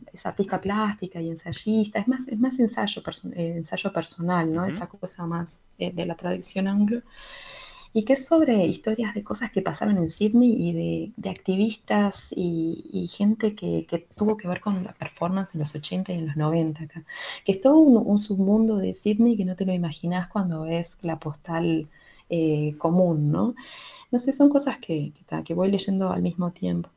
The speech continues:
Speaker 1: Estoy leyendo mil cosas al mismo tiempo,
Speaker 2: Bueno,
Speaker 1: pero estas
Speaker 2: sí.
Speaker 1: son las que más
Speaker 2: A mí me gustan
Speaker 1: <laughs>
Speaker 2: estas noticias que leen los escritores. Vi que estuviste leyendo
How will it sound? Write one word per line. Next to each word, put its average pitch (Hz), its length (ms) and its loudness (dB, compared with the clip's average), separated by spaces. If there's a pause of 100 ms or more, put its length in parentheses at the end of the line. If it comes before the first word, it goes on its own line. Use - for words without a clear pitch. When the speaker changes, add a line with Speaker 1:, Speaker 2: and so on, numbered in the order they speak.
Speaker 1:
Estoy 285 180 2
leyendo 262 300 4
mil 196 180 4
cosas 196 280 0
al 160 80 -4
mismo 160 240 -4
tiempo, 165 200 0
Speaker 2:
Bueno, 135 140 2
Speaker 1:
pero 185 60 -2
estas - 200 -4
Speaker 2:
sí. 135 40 -8
Speaker 1:
son 196 100 0
las 170 100 -4
que - 100 -12
más 170 220 -4 (220)
Speaker 2:
A 113 120 -2
mí 139 60 0 (120)
me 131 140 0
gustan 127 260 4
Speaker 1:
<laughs> - 20 4
Speaker 2:
estas 110 200 -2
noticias 123 440 -2
que 117 120 -2
leen 117 180 -2
los 107 180 -4
escritores. 131 460 0
Vi 147 120 2
que 143 60 2
estuviste 131 280 -2
leyendo 113 260 -6